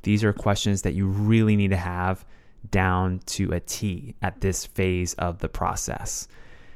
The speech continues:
And now, once you've done all of those things, you can review niche topics. Consider looking at advanced topics for technical questions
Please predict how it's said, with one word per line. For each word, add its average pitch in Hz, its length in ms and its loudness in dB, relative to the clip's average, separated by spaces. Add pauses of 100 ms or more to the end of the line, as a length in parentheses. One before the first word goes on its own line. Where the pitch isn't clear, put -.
(220)
And 107 200 4
now, 143 560 4 (800)
once 120 220 4
you've 113 160 4
done 107 280 4 (120)
all 131 220 6
of 117 80 6
those 104 200 4
things, 92 440 -2
you 110 140 -2
can 127 180 4
review 135 800 4
niche 107 360 2
topics. - 680 -6 (760)
Consider 202 720 4
looking 123 560 2
at 98 340 0 (420)
advanced 107 600 2
topics 95 540 0
for 92 420 0
technical 104 460 2
questions 92 720 -4